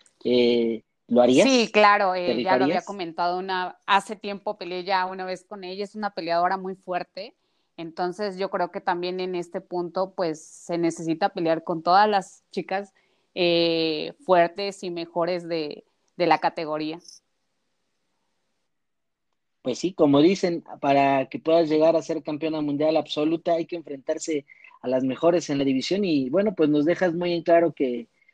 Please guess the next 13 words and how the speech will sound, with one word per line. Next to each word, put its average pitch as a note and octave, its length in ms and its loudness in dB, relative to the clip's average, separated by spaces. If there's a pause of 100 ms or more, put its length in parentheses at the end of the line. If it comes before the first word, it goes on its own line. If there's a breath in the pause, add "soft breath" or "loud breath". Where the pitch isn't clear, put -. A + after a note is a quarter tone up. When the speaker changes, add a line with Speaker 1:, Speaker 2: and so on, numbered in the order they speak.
(440 soft breath)
Speaker 1:
que - 160 0
tú F#3 160 4
estás F#3 320 2
dispuesta E3+ 580 0
a D3 80 -6
enfrentar C#3+ 560 -2
a, D#3 140 -6 (280)
y B2+ 140 -8
con C3 280 -2 (2750)
Martínez, D3 520 -4 (160 soft breath)
con C3+ 180 -2
quien C#3+ 220 0
sea G#3 360 2